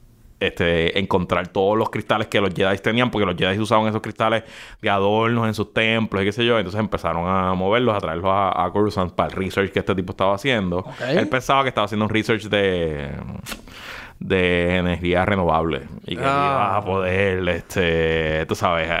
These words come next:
Speaker 1: darle
Speaker 3: Eso suena
Speaker 1: electricidad.
Speaker 3: algo que entonces
Speaker 2: Eso suena,
Speaker 3: pasaría
Speaker 2: eso
Speaker 3: ahora.
Speaker 2: suena a Avengers. Eso no fue lo que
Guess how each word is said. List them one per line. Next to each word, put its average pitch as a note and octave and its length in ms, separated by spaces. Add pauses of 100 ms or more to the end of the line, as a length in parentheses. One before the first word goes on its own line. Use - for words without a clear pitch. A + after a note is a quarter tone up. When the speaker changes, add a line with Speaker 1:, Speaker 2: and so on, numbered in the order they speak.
(100)
Speaker 1:
darle F#2 240
Speaker 3:
Eso - 180
suena G#3 260
Speaker 1:
electricidad. - 80
Speaker 3:
algo G3+ 140
que F3+ 80
entonces C#3+ 240
Speaker 2:
Eso E3 80
suena, D#3+ 80
Speaker 3:
pasaría C3+ 300
Speaker 2:
eso C3 60
Speaker 3:
ahora. G#3+ 120
Speaker 2:
suena C4 200
a G#3+ 60
Avengers. F#3 640
Eso E3+ 280
no B3 100
fue B3 160
lo A#3 140
que A3+ 80